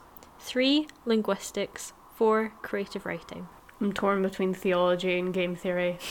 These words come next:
Speaker 2: I don't know what scares me more, religion or maths.
Speaker 1: <laughs>
Speaker 2: Probably maths.
Speaker 1: Okay. Four, as you exit from this whirlwind of a lecture, you feel a new weight in your left pocket. Confused,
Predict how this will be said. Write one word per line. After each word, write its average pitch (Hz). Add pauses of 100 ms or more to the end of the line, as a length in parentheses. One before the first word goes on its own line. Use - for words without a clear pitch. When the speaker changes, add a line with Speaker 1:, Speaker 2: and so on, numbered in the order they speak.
(380)
Speaker 2:
I 196
don't 190
know 190
what 185
scares 185
me 185
more, 180
religion 180
or 180
maths. 180 (400)
Speaker 1:
<laughs> -
Speaker 2:
Probably 202
maths. 170 (260)
Speaker 1:
Okay. 208 (240)
Four, 220 (760)
as 226
you 220
exit 294
from 254
this 240
whirlwind 240
of 240
a 247
lecture, 185 (220)
you 196
feel 202
a 196
new 220
weight 214
in 196
your 185
left 185
pocket. - (480)
Confused, 214